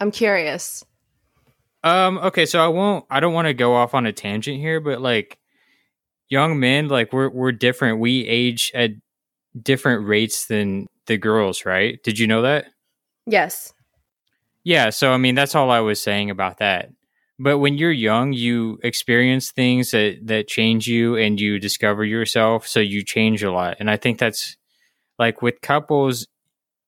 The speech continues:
Speaker 2: sometimes you, you grow out of it, like, you just change, and you're just not the same person that you were when you went into the relationship, right?
Speaker 1: Yeah, so you grow apart.
Speaker 2: Yeah, so sometimes that happens, but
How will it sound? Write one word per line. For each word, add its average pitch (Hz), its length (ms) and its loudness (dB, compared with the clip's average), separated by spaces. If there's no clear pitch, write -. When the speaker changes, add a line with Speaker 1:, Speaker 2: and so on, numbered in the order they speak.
Speaker 2:
sometimes 135 680 0
you, 117 340 0
you 113 260 0
grow 113 320 2
out 113 200 2
of 98 140 -2
it, 98 220 -2
like, 101 240 -2
you 104 80 -2
just 101 240 -4
change, 101 720 -4
and 104 160 0
you're 101 100 0
just 101 220 -2
not 101 180 0
the 104 80 -8
same 104 240 0
person 101 540 0
that 101 140 0
you 98 120 -2
were 101 200 2
when 101 180 0
you 98 320 0
went 104 180 0
into 104 200 -2
the 101 100 2
relationship, 95 600 -2
right? 98 260 -2
Speaker 1:
Yeah, 190 260 2
so 190 160 -8
you 180 100 -2
grow 175 200 0
apart. - 380 -6
Speaker 2:
Yeah, 156 300 4
so 135 180 0
sometimes 151 500 0
that 107 160 0
happens, 101 640 -4
but 117 460 0